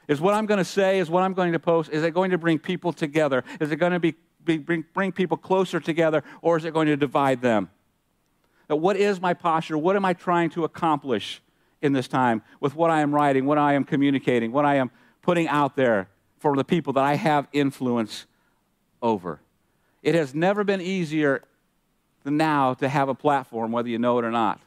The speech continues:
Granted, it may not be a hundred fifty million people, but there's enough people out there watching you and following you and seeing what you look like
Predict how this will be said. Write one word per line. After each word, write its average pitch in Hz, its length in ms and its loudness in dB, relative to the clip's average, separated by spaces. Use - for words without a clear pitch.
Granted, 151 320 2
it 151 60 2
may 156 140 2
not 156 200 2
be 156 140 2
a 151 80 2
hundred 160 240 2
fifty 160 200 -2
million 151 220 0
people, 143 260 0
but 127 180 -4
there's 147 260 0
enough 143 320 0
people 151 240 0
out 131 160 2
there 135 100 0
watching 143 460 -2
you 143 160 0
and 127 100 -6
following 143 380 0
you 123 120 -4
and 123 120 -6
seeing 147 260 0
what 135 260 -4
you 180 200 -6
look 170 220 -2
like 120 340 0